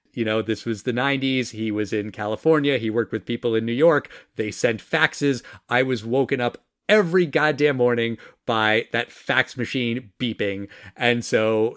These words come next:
like, the look on Bob's face when he's woken up by the fax machine, that was very relatable to me personally.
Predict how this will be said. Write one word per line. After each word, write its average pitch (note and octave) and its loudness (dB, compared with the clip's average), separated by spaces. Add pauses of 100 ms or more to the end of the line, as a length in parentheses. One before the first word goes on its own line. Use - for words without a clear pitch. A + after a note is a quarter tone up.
like, B2 2
the C3 2
look C3+ 2
on C3 0
Bob's A#2 -2
face A2+ 0
when A2 -4
he's G#2 -4
woken A2+ 0
up A2 -4
by G#2+ -2
the G#2 -4
fax G2+ -8
machine, G2+ -8 (240)
that C#3+ 2
was A#2+ 0
very B2 2
relatable A#2 -2
to C#3+ 0
me A#2+ -2
personally. G#2+ -2